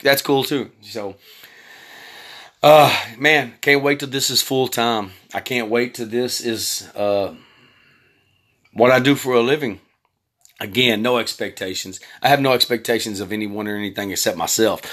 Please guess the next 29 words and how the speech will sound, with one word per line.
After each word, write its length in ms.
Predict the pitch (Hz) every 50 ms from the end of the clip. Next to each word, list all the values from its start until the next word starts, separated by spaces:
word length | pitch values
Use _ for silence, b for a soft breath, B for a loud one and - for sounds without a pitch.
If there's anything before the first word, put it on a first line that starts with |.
| B B -
I 140 | 127 143 143
put 300 | - - 151 131 - -
that 160 | 123 120 113
on 120 | 110 107
my 160 | 107 104 95 85
own 240 | 98 110 110 107 104
plate. 380 | - - 95 87 85 80 b b b b b b _
But 420 | 113 135 131 123 101 - - _ _ _ _ _ _ _ _ _ -
to 100 | - 117
be 160 | 110 135 139
able 200 | 135 120 123 127
to 140 | - - 95
reach 360 | 82 120 127 120 117 - -
people, 420 | - 123 117 113 120 123 113 b b b b -
to 60 | -
be 100 | 101 120
able 120 | 117 107 95
to 60 | 98
talk 320 | 95 - 123 120 120 117 -
to 60 | 123
people, 440 | - - 123 113 110 117 120 113 b b b b
to 80 | - 120
be 100 | 113 127
able 100 | 123 113
to 60 | 113
go 120 | 107 104 110
speak 420 | - - - - 135 131 123 -
to 80 | - 113
people, 460 | - 127 123 117 - 123 120 107